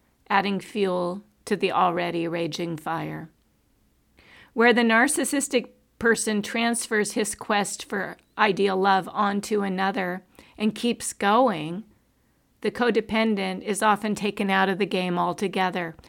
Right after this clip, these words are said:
reeling in the worst pain and darkness he or she has ever experienced, with a deep betrayal wound permeating the psyche.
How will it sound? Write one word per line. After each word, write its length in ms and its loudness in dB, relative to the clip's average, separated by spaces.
reeling 540 2
in 120 -2
the 100 -2
worst 360 -2
pain 320 0
and 160 -2
darkness 580 0
he 160 -2
or 100 -2
she 280 -4
has 260 -2
ever 240 -4
experienced, 1080 -6
with 200 4
a 60 8
deep 480 0
betrayal 640 2
wound 440 -6
permeating 800 -2
the 80 -8
psyche. 640 -6